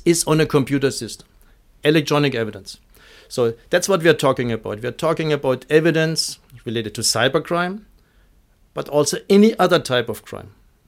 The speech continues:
A ransom email in a kidnapping case is electronic evidence, it's not cybercrime. So that's what we are talking about. And this evidence may be all over the place.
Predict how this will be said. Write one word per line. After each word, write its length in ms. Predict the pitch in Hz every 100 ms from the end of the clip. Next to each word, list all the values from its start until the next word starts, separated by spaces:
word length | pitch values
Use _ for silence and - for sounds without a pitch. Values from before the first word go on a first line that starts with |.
| _ _
A 80 | 131
ransom 360 | 151 165 160
email 240 | 160 156 147
in 100 | 143
a 40 |
kidnapping 480 | 151 143 135 120 113
case 280 | 107 95 - - _ 151
is 280 | 151 - - _ _ _
electronic 420 | 135 135 139 135
evidence, 320 | 127 135 139
it's 160 | 135 -
not 120 | 123
cybercrime. 520 | - 113 113 104 - - _ _
So 120 | - 131
that's 220 | 151 156
what 140 | 160
we 80 | 147
are 40 |
talking 360 | - 120 113 107
about. 220 | 104 95 - - - -
And 120 | 131 131
this 220 | 214 -
evidence 680 | 165 180 156 123 127 175 - _ - - - - -
may 160 | 170 185
be 140 | 196
all 100 | 190
over 220 | 202 202 170
the 120 | 131
place. 400 | 110 107 -